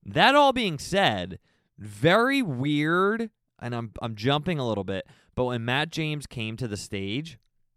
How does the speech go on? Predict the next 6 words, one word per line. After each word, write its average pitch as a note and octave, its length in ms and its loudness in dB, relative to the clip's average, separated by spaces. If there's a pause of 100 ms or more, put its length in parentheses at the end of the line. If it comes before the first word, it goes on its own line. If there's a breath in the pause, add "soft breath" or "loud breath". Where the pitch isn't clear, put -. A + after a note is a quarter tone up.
(760)
the A2+ 280 0
music F#3+ 540 0
they E4+ 140 2
played B2+ 400 -4
for F#3+ 160 -2
him A3+ 360 -2